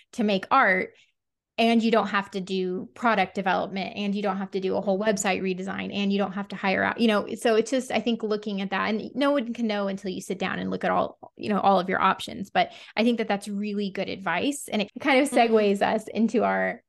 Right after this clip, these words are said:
Speaker 1: next question, which is about virality a little bit. So I know you have experience
Speaker 2: Oh.
Speaker 1: with something going crazy viral. And if I could just maybe propose something that, I'm not trying to put words in your mouth, but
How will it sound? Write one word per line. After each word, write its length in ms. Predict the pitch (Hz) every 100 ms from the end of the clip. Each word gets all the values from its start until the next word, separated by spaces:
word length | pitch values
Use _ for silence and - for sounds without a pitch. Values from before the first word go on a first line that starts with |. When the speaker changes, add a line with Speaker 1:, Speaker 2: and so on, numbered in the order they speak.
| _
Speaker 1:
next 320 | 240 359 -
question, 440 | - 190 - 196
which 200 | 196 202
is 220 | 202 196 190 - - -
about 640 | - 202 208 208 202 208 -
virality 1040 | 208 208 196 196 185 202 220 262 330 415 415
a 100 | 247
little 240 | 254 277 285
bit. 240 | 311 381
So 80 | 240
I 80 | 226
know 80 |
you 120 | 226 240
have 180 | 233
experience 480 | 220 202 - 214 214
Speaker 2:
Oh. 260 | 220 196 185 -
Speaker 1:
with 160 | - 202
something 300 | 214 202 208
going 400 | 202 196 190 196 - _ _ _ _ _
crazy 360 | - 226 226 240
viral. 540 | 214 196 208 202 202 - - -
And 120 | 214
if 120 | 220
I 80 | 220
could 200 | 214 208
just 300 | 220 208 -
maybe 520 | 226 220 214 208 196 - _ _ - 202
propose 520 | - 240 233 233 220 247
something 380 | 254 254 262
that, 160 | 262 208
I'm 140 | 202
not 180 | 214 208
trying 140 | 226 202
to 20 |
put 100 | 208
words 220 | 202 196
in 60 | 208
your 80 |
mouth, 180 | 196 208 208
but 160 | 208